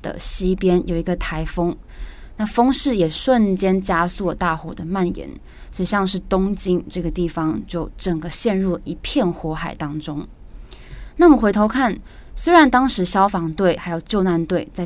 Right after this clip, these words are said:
第一时间的时候有出动，但是在当年，一百多年前的时候，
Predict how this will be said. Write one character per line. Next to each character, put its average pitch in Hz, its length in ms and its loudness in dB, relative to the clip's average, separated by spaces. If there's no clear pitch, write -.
第 285 80 4
一 254 180 0
时 190 240 0
间 180 160 2
的 175 80 4
时 165 100 -4
候 175 60 2
有 165 140 0
出 - 300 -6
动， 185 200 -2
但 311 160 8
是 294 100 2
在 247 140 8
当 214 320 4
年， 185 160 2
一 277 100 2
百 175 260 -2
多 190 220 -2
年 165 180 2
前 151 220 -6
的 147 80 -6
时 143 220 -8
候， 185 220 -4